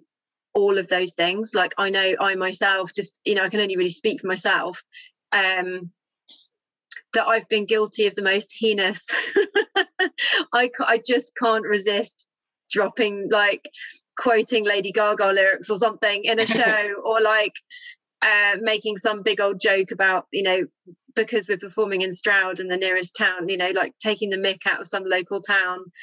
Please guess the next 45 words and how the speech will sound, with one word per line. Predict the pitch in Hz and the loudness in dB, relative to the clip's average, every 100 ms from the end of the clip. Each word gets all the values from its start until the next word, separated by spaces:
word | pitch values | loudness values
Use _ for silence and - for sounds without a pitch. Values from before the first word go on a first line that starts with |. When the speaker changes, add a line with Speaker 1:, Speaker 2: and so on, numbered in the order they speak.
| - - | -14 -6
Speaker 2:
Oh. | 214 | -2
Speaker 1:
But | 220 | 0
then | 214 | 0
that | 208 - | 0 0
does | 214 175 | -2 -2
feel | 214 196 | -2 0
like | 185 180 | 0 -2
it | 175 | -2
might | 170 | -2
work | 139 170 - | 0 0 -2
within | 165 156 151 | -4 -2 -2
Shakespeare, | 175 156 - - - | -2 -4 -4 -6 -4
but | - | 0
you | 220 | 0
know | 190 | 0
what | 180 | -2
I | |
mean? | 208 190 | -2 -4
So | 190 | -2
it's | - - | -4 -2
doing | 285 277 240 | 0 2 0
stuff | 247 220 | 0 -2
that | 214 196 _ 190 - 202 | -4 -8 _ -20 -16 -2
feels | 254 214 196 | 0 0 0
like | 196 190 | -2 0
it's | 190 151 151 | -2 -2 -4
kind | - 175 | -4 -4
of | 180 196 | -4 -2
really | 196 185 190 | 0 0 -2
pushing | 208 202 196 | -6 -4 -2
at | 175 | 0
the | |
edges. | 202 185 175 143 175 - - - - - _ - | 0 0 0 0 -2 -8 -16 -16 -18 -20 _ -2
And | 247 | 0
then | 254 254 | 2 2
I'll | 247 | 2
also | 269 294 269 | 4 2 4
be | 220 208 | 2 2
the | 190 | 2
person | 208 196 214 214 | 2 2 0 -2
in | 202 | 0
another | 214 233 220 | 2 2 0
show | - 196 190 | 0 0 0
who | 202 | 0
goes, | 196 190 190 185 | 0 0 0 -4